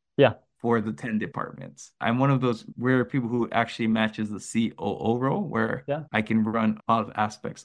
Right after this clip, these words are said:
Speaker 2: of the company, and, uh, I can also create business simulations. So I would say that's kind of my unique point, is that, uh, if you go to a marketing
Speaker 1: Yeah.
Speaker 2: agency, they're gonna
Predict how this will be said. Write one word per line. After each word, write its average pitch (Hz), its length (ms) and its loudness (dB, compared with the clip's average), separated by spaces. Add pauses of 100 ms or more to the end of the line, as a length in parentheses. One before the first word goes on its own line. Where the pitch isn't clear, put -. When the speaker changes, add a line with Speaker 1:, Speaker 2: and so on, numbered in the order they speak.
Speaker 2:
of 101 160 -4
the 104 100 -8
company, - 340 -8
and, 87 160 -12
uh, - 160 -6
I 101 120 0
can 110 160 0
also 107 240 0
create 101 280 -4
business 104 340 0
simulations. 95 880 -6 (540)
So - 140 -6
I 110 60 2
would 110 100 -2
say 147 180 -4
that's 143 180 0
kind 170 140 -4
of 160 40 0
my 131 100 2
unique 110 600 2 (160)
point, 113 300 0 (100)
is 110 320 0
that, 110 380 -2
uh, 95 180 -4
if 98 140 -10
you 135 80 4
go 143 160 2
to 139 140 -4
a - 20 2
marketing 120 480 2
Speaker 1:
Yeah. 113 80 2
Speaker 2:
agency, 147 400 0
they're 127 140 2
gonna 120 140 2